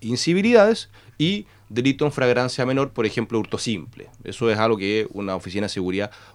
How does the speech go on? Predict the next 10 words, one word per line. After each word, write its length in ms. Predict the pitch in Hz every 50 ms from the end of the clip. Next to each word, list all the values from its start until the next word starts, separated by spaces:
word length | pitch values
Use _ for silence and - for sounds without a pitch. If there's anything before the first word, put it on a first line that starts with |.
| _ _
puede 220 | - 110 117 127 127
realizar 400 | 117 113 113 - - 120 120 -
principalmente 600 | 120 104 85 95 95 101 104 110 110 - - 117
para, 240 | 107 104 101 98 - -
en, 300 | 98 95 95 90 87 -
en, 260 | - 87 87 85 82
en, 180 | 78 80 80 -
en 100 | - 80
temas 320 | - - 98 95 101 90 85
de 160 | 98 104